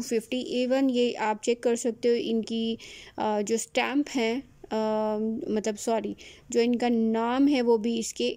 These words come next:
इन पे बाकायदा, अ, टैग हुआ हुआ है, ठीक है जी। चलिए नेक्स्ट आर्टिकल दिखाती हूँ।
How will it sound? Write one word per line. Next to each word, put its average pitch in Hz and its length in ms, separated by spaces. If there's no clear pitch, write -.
इन 220 140
पे 220 140
बाकायदा, 208 440
अ, 240 60
टैग 202 480
हुआ 196 220
हुआ 202 160
है, 208 80
ठीक 233 180
है 294 60
जी। 294 160
चलिए 254 180
नेक्स्ट 226 280
आर्टिकल 247 360
दिखाती 240 420
हूँ। 277 160